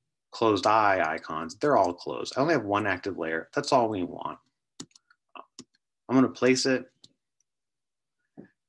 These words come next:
And now when our reader gets to the end of our story,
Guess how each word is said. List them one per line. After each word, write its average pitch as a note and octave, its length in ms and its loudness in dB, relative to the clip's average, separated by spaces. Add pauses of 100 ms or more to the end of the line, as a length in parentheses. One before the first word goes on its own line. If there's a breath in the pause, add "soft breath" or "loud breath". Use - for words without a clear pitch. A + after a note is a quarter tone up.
(180)
And D#3 80 0
now A3+ 240 6
when F3 100 4
our E3 100 6
reader A3 220 4
gets E3+ 240 2
to D#3 60 -2
the D3+ 80 2
end D3+ 100 4
of C#3+ 80 2
our C#3+ 80 4
story, G#2 640 2